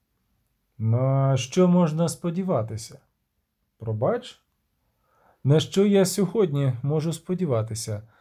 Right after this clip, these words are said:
Яке з цих слів тобі не зрозуміло?" "Князь Зандер", понизив голос інстигатор, "похвалявся при свідках, що вже завтра буде королем.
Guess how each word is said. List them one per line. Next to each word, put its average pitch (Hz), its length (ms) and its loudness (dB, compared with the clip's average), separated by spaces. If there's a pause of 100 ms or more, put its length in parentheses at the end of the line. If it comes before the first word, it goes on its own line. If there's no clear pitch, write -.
(340)
Яке 190 400 0
з 190 120 -2
цих 208 160 0
слів 214 260 -2
тобі 147 220 0
не 151 120 2
зрозуміло?" 156 600 -2 (1080)
"Князь 123 720 -4
Зандер", 131 760 -2 (680)
понизив 120 400 2
голос 113 380 2
інстигатор, 113 680 0 (600)
"похвалявся 202 1000 -2
при 175 220 -4
свідках, 139 600 -4
що 156 300 -6
вже 202 220 -4
завтра 147 460 -2
буде 131 320 -2
королем. 151 640 -2